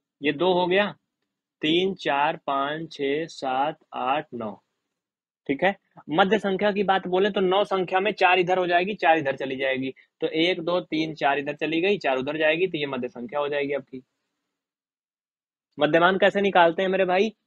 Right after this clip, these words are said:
कुल पदों का योग को कुल पदों की संख्या से भाग दे देते हैं, तो ये इलेवन क्या आ गया, आपका मध्यमान आ गया ना कि आंसर? ये आंसर नहीं है,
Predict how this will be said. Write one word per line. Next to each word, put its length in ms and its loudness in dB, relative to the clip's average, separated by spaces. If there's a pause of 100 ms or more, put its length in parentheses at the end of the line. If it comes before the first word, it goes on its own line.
(300)
कुल 140 4
पदों 280 -2
का 100 -4
योग 380 -2
को 160 -2
कुल 260 -4
पदों 240 -4
की 120 -6
संख्या 320 -6
से 140 -6
भाग 300 -2
दे 140 -4
देते 260 -4
हैं, 240 -6
तो 400 -10
ये 120 4 (120)
इलेवन 380 0
क्या 140 0
आ 100 2
गया, 260 -4 (640)
आपका 280 -2
मध्यमान 460 0
आ 120 2
गया 140 2
ना 160 0
कि 160 -4
आंसर? 360 -2 (3000)
ये 80 -2
आंसर 320 -4
नहीं 220 -8
है, 80 -16